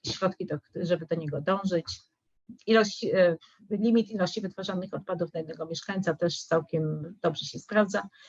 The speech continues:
Wszystkie ekonomiczne, prawne i dobrowolne instrumenty zapobiegania powstawaniu odpadów. E, i tutaj, tutaj jest bardzo duże, że tak powiem,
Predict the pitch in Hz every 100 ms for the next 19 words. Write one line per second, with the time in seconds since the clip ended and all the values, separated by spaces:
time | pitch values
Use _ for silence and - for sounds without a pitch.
0 | - - - - 262 - 202 240 220 226
1 | 254 - 214 - 214 214 202 180 196 190
2 | 180 185 175 151 - 185 175 170 175 165
3 | 170 160 165 165 160 160 - 156 160 156
4 | - - 196 202 185 185 _ - - -
5 | 185 180 - 214 247 226 208 - _ _
6 | _ - 247 202 190 185 185 180 185 180
7 | 185 170 156 - 190 185 170